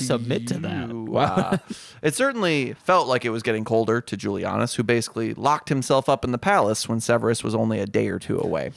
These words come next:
Speaker 1: Yeah.
Speaker 2: Severus also sent word into the city. If those responsible for killing Pertinax were arrested,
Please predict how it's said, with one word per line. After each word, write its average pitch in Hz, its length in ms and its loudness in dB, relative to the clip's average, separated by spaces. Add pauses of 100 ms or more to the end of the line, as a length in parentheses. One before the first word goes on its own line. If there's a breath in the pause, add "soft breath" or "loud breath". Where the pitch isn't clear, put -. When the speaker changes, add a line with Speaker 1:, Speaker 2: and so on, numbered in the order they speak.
(200)
Speaker 1:
Yeah. - 280 -8 (680 loud breath)
Speaker 2:
Severus 220 420 4
also 170 240 2
sent 135 260 0
word 123 240 4
into 117 180 2
the 123 120 -2
city. 131 340 2 (800 soft breath)
If 208 200 2
those 277 280 4
responsible 220 540 2
for 185 140 0
killing 156 280 2
Pertinax 156 600 2
were 107 200 2
arrested, 110 540 2